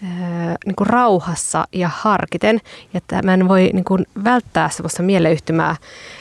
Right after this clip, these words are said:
ää, että voisiko nää olla esimerkiksi sellaisia tuotteita, jos-, jotka nähtäis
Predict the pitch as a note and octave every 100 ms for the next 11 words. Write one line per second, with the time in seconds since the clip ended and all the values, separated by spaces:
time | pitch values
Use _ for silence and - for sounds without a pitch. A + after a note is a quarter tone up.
0 | - F3 D#3+ D#3+ - _ - F3 - F#3
1 | F#3+ G3+ A3+ A#3+ G3+ E3+ E3 E3+ E3 -
2 | - G3+ E3+ E3 - F3+ - D#3+ E3 -
3 | - - - F3 E3+ - E3+ D#3+ - -